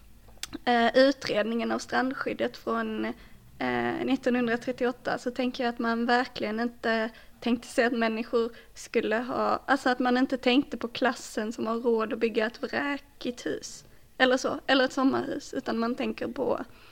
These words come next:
var ska människor kunna ta sina tält, var ska man,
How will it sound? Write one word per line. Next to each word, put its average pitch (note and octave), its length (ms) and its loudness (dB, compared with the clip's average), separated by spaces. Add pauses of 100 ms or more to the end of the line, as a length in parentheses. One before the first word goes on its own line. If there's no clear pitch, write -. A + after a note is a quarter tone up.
(640)
var B3 220 4
ska A#3+ 160 -4
människor A#3 380 0
kunna A#3+ 260 -2
ta A#3 180 -2
sina A#3 260 -4
tält, B3+ 480 -4
var B3+ 180 2
ska - 180 -6
man, A#3 320 -4